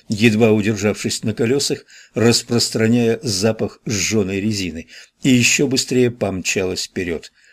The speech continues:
Ричардс держал револьвер обеими руками, привалившись спиной к стене дома. Через мгновение они осознают,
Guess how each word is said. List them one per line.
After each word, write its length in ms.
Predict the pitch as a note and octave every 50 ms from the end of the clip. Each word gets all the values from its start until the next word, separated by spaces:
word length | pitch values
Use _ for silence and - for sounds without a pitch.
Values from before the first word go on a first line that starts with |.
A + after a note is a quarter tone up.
| _ _ _ -
Ричардс 600 | D3 B2 C#3+ E3 D3 - C3 F#2+ - - - -
держал 500 | - B2 G#2+ A#2 A#2 A2 A#2 C#3 C3+ B2
револьвер 520 | A#2 A2+ A2 A2+ A2 A2 A#2 A#2+ A2 - -
обеими 480 | - A2+ G#2+ G2+ A#2+ A2+ A2 A2 G#2 G2+
руками, 460 | G#2 A2 G#2+ - - F#2+ E2 D#2+ E2
привалившись 720 | - - G2 F#2 F#2+ G2 A2 B2 A2+ - - A2 - - - - - _ _
спиной 560 | - - - - - A#2+ A2 G#2 A2 G#2+ G#2
к 60 | G2+
стене 360 | - - - A2+ G#2 G2 G2
дома. 320 | F2+ F#2+ F#2 E2+ D#2 D#2 - _ _ _ _ _ _
Через 400 | - - C3 A#2+ G#2+ A2+ G2 G#2
мгновение 640 | G2+ G2+ G#2 G#2+ A#2 A#2+ C#3 C3 G2 E2+ E2+ - - _
они 280 | - A2 A2 B2 B2+
осознают, 960 | - - B2+ A2+ - - B2 A#2+ A#2 G#2+ G2+ F2 E2 D2 D2 C#2+ C#2 - -